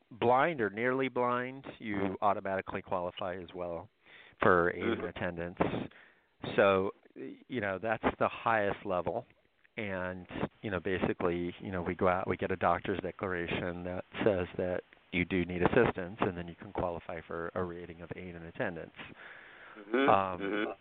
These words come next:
Speaker 1: The, the problem is, is that mo-, a lot of people are unable to qualify due to, you know, it is a program that's designed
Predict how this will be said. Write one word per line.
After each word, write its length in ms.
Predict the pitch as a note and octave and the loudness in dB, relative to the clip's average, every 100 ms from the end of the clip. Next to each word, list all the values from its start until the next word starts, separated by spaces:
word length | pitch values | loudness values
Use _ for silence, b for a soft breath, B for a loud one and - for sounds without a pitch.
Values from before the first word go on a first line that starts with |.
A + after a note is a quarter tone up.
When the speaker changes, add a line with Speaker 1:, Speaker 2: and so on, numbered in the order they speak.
| _ _ _ _ _ _ _ _ _ b b b b _ _ - | _ _ _ _ _ _ _ _ _ b b b b _ _ 2
Speaker 1:
The, 240 | A2+ G#2+ - | 4 4 2
the 100 | A#2 | 2
problem 460 | - E3 F#3+ A2 | 6 8 6 4
is, 220 | G#2 G2 F#2+ | 0 0 -2
is 80 | G#2 - | -6 -2
that 300 | A2 F#2 F#2+ - - - - _ | 2 2 2 -2 -10 -16 -20 _
mo-, 380 | A2 G#2 A#2+ C#3 | -12 -2 2 4
a 40 | A2 | 4
lot 240 | A#2 D3+ | 4 4
of 60 | E3+ | 2
people 560 | - C#3+ - B2 A2+ A2+ _ _ - | -4 -6 2 4 4 -2 _ _ 6
are 280 | F#2+ G2 - | 8 6 4
unable 400 | B2+ B2 G#2+ F#2+ - | 0 0 -2 -4 -4
to 80 | |
qualify 880 | F#2 - C3 A#2+ G2+ - F2+ E2+ E2 F2 - - | 0 4 4 4 0 0 0 0 -4 -10 -16 -6
due 180 | G#2 G2 - | -4 -4 -6
to, 380 | G2 F2+ F2+ F2+ - b b b b b b _ - | -2 2 2 2 -4 b b b b b b _ -8
you 80 | |
know, 240 | G2 E2+ F2 - - | -4 -2 -2 -6 -8
it 80 | B2+ | -2
is 120 | A2+ A2+ | 2 2
a 40 | |
program 480 | A#2 A#2+ A2 G#2+ G2+ | 4 4 4 4 0
that's 180 | G2+ - - | -2 -6 -4
designed 720 | G2+ F#2+ A2 A2+ A2+ A2 | -2 2 4 4 2 -6